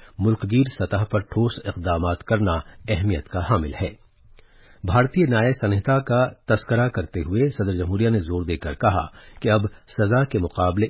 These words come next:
इंसाफ को तरजीह दी जाएगी, जो आइन के जज्बे से भी मुताबिकत रखता है।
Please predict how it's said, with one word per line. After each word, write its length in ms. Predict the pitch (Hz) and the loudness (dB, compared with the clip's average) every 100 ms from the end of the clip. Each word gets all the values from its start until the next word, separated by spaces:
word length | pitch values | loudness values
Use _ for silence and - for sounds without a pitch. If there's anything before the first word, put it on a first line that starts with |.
| 95 | -2
इंसाफ 440 | 90 - 104 113 | -4 0 0 0
को 220 | - 107 104 - | -2 -2 -2 -2
तरजीह 340 | 98 90 110 | -4 -2 -2
दी 160 | 80 73 | -4 -6
जाएगी, 440 | 73 73 73 113 - - - | -6 -6 -2 -4 -4 -16 -8
जो 120 | 101 - | -6 0
आइन 240 | 101 117 131 | 2 2 0
के 120 | 107 | -4
जज्बे 360 | 90 82 80 120 | -4 -4 0 -2
से 160 | - | 0
भी 160 | 87 98 113 - | -2 -2 -2 -6
मुताबिकत 640 | 95 - 92 92 - 123 | -4 0 0 0 -2 -4
रखता 300 | - - 85 | -4 -6 -4
है। 180 | 80 85 | -4 -4